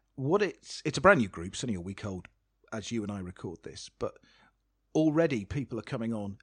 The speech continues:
and sharing stories, sharing videos of U F Os they've seen. It's a wonderful little community. So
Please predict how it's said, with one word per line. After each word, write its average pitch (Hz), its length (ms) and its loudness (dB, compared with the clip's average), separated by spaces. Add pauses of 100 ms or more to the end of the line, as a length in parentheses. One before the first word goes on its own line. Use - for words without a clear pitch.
and 113 120 -4
sharing 117 560 0
stories, - 920 -14
sharing 117 600 0
videos - 1040 -8 (220)
of 85 360 -8
U 110 340 0
F 107 140 -4
Os 101 300 -2
they've 73 200 -12
seen. 73 400 -12
It's - 200 -14
a - 40 -10
wonderful 120 380 -4
little 80 120 -10
community. 82 460 -10
So 104 240 -6